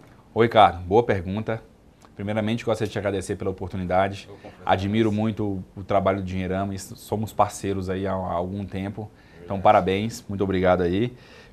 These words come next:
Speaker 1: pela oportunidade. E, bem, essa pergunta é legal. A história, a história, a gente, quando a gente começa a olhar pra trás depois de um certo tempo, né,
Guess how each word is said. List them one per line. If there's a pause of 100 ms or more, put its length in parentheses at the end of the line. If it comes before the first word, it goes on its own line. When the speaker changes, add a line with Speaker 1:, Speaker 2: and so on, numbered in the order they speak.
Speaker 1:
pela
oportunidade. (300)
E, (500)
bem, (100)
essa
pergunta
é
legal.
A
história, (180)
a
história,
a
gente, (220)
quando
a
gente
começa
a
olhar
pra
trás
depois
de
um
certo
tempo,
né,